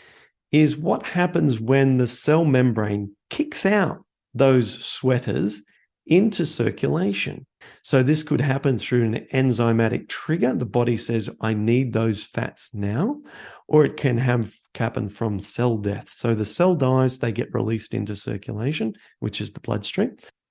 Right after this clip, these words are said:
or it can happen from oxidative stress. So there's, there's, there's, there's, there's an environment where the cell is not well and the cell is releasing fats because they're getting oxidized. Okay,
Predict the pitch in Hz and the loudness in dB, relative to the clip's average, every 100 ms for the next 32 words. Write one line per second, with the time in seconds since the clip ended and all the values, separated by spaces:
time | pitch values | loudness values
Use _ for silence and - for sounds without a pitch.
0 | - 143 147 147 135 127 107 127 - 117 | -2 0 2 2 2 2 -2 -4 -4 -6
1 | - 113 107 98 - 120 101 - - 110 | -4 -4 -4 -6 -6 -4 -4 -4 -4 -2
2 | 104 98 - - _ _ - 127 98 - | -2 -6 -10 -20 _ _ 0 0 0 -6
3 | - 135 113 95 95 - - 110 98 - | -6 -2 -2 -4 -10 -10 -6 -6 -4 -4
4 | 113 113 104 - - 123 98 120 135 156 | -2 -2 -2 -4 -2 -2 0 0 4 4
5 | 135 107 - 117 117 110 107 - 135 135 | 4 0 -2 0 2 2 -4 -4 2 2
6 | 123 127 - 101 113 120 127 123 - - | 2 0 -2 -2 -2 2 2 0 -8 -16
7 | - 117 107 113 127 156 208 - - - | -10 -6 0 4 6 4 2 -4 -18 -6
8 | 120 117 - 135 127 123 95 110 110 107 | -2 -2 -2 2 2 2 0 -2 0 0
9 | 104 - 107 101 - _ - - 113 98 | -2 -4 -6 -6 -12 _ -10 -4 -4 -4
10 | - - - - 107 - 110 - 98 117 | -12 -12 -16 -10 -8 -6 -6 -4 -2 -2
11 | 104 104 - - 104 101 101 - _ _ | -2 -4 -8 -8 -6 -4 -6 -10 _ _
12 | - 131 120 | -8 -4 -4